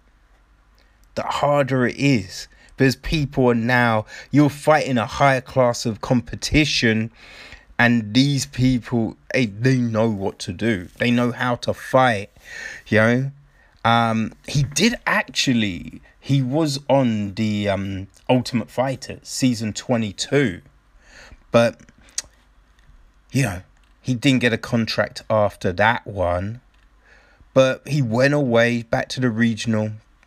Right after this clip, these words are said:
did his thing, got some wins, and yeah, got,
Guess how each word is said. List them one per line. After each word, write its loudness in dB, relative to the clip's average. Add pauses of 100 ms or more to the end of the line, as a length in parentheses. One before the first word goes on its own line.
(600)
did 2
his 0
thing, 0 (340)
got 0
some 0
wins, 0 (400)
and 0
yeah, -2 (580)
got, 2